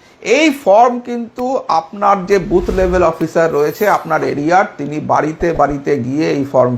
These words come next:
ফিল আপ করাবেন। সুতরাং ফর্ম ফিল আপের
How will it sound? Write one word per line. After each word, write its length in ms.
ফিল 120
আপ 220
করাবেন। 440
সুতরাং 320
ফর্ম 280
ফিল 180
আপের 220